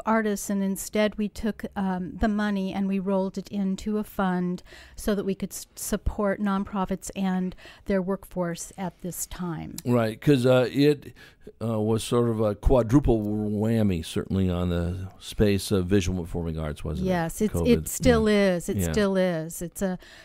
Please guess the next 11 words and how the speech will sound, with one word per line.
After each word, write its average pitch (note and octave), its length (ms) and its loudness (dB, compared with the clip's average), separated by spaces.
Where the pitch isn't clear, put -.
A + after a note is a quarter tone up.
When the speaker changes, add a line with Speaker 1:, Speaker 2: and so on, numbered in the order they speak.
Speaker 1:
it's G#3+ 160 -4
a G#3+ 60 2
very, G#3+ 300 0
and, G#3+ 260 0
and A#3+ 180 2
our A#3 140 2
artists G#3 680 -2
are G3 140 0
doing, F#3+ 520 -2
are G3 160 0
ha-, G3 140 -6